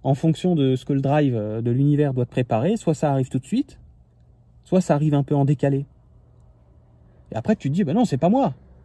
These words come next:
C'est pas moi, ce connard. C'est pas moi qui, qui ai voulu. C'est lui qui est venu me faire chier. J'ai rien demandé. Tu vois bien, Jérôme, c'est pas moi qui crée ma vie, ce con-là.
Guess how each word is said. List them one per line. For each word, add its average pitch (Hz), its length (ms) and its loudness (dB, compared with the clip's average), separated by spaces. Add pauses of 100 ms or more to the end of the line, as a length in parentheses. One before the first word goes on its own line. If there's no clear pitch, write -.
(840)
C'est 120 140 -6
pas 185 120 2
moi, 262 180 2
ce - 140 -4
connard. 151 460 0
C'est - 100 -10
pas 170 140 0
moi 247 180 2
qui, 151 240 -2
qui 147 220 -2
ai - 20 2
voulu. 143 340 0 (360)
C'est - 160 -4
lui 247 180 4
qui - 100 -2
est 156 40 4
venu 147 120 2
me 139 60 2
faire 131 140 -4
chier. 127 300 -4 (200)
J'ai - 120 -2
rien 117 100 0
demandé. 202 400 0 (720)
Tu - 100 -12
vois 131 120 2
bien, 220 200 2
Jérôme, 143 300 0
c'est 131 100 -4
pas 135 140 0
moi 135 100 2
qui 135 160 -2
crée - 140 -4
ma 180 120 0
vie, 240 140 -2
ce - 140 -8
con-là. 156 440 -4